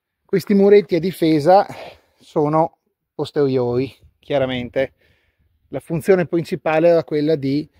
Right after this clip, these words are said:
eh, fare in modo che l'acqua entrasse. Pensate quanta acqua può cadendo raccogliersi in questo sommità, quindi andava trattenuta.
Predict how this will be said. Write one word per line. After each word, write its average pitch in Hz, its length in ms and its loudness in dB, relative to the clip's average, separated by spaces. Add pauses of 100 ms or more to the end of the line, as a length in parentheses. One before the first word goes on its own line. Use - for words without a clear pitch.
(180)
eh, 139 480 -2
fare 151 200 2
in 147 80 0
modo 147 220 0
che 147 140 -4
l'acqua 143 420 -2
entrasse. 143 760 -8 (1700)
Pensate 170 380 -6
quanta 160 320 -6
acqua 160 260 -4
può 160 340 -4
cadendo 147 600 -8 (460)
raccogliersi 156 800 -4
in 147 80 -12
questo 143 480 -6
sommità, 156 680 -10 (340)
quindi 151 200 -14
andava 135 380 -10 (520)
trattenuta. 135 720 -10